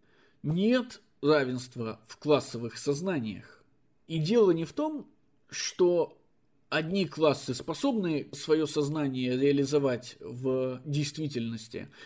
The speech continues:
а другие не способны, а в том, насколько они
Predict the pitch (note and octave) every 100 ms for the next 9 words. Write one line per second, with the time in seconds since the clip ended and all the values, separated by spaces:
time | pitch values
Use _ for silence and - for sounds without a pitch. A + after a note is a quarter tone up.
0 | - - C3+ D3 D3+ D3+ E3 D3+ C#3+ C#3+
1 | - C3+ - A#2+ G#2 E2 - _ _ _
2 | _ - F3 E3+ - _ - C4+ C#4 C#4
3 | B3+ - _ - C#3+ D#3 E3+ - - _
4 | _ A3+ B3+ B3 A3 - G3 F#3 E3+ _
5 | _ - - D3+ D3 D#3+ F#3 G#3+ A3 G#3+
6 | G#3+